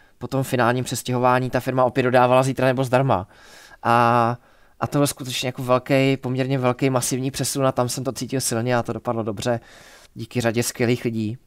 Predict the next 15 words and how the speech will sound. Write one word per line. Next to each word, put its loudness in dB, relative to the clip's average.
kolem. -2
Tak -12
to -2
byl 2
jeden 4
rozdíl. 0
A -4
potom 2
vnitřně 2
samozřejmě 0
s -6
nástupem 0
korporátního 0
majitele 2
nastoupila 0